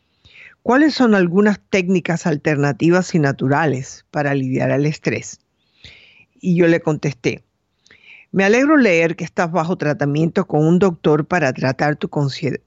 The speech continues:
tu condición de ansiedad. A veces algunos doctores dependen demasiado de estos tratamientos en vez de sugerir un psicólogo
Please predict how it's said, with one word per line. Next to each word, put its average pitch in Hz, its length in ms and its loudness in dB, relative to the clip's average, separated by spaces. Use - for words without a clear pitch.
tu 175 160 2
condición 147 580 0
de 151 120 0
ansiedad. 127 500 -2
A 156 160 -2
veces 185 380 0
algunos 196 400 2
doctores 196 480 2
dependen 196 480 0
demasiado 180 720 0
de 165 80 2
estos 160 240 -6
tratamientos 156 720 -2
en 143 100 0
vez 151 160 0
de 170 120 0
sugerir 156 520 2
un 156 140 2
psicólogo 147 640 0